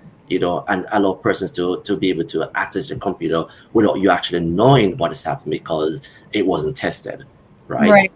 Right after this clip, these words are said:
Speaker 1: Um, you're just thinking that the person is entering an email address or bad email address, but not a command within the same field that could now instruct the computer to do something else, right?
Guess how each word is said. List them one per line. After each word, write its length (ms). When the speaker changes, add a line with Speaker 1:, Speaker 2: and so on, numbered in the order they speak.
Speaker 1:
Um, 340
you're 300
just 200
thinking 340
that 140
the 60
person 380
is 140
entering 320
an 100
email 260
address 420
or 380
bad 260
email 200
address, 400
but 240
not 200
a 60
command 680
within 220
the 80
same 560
field 580
that 200
could 140
now 140
instruct 400
the 60
computer 300
to 140
do 80
something 480
else, 320
right? 340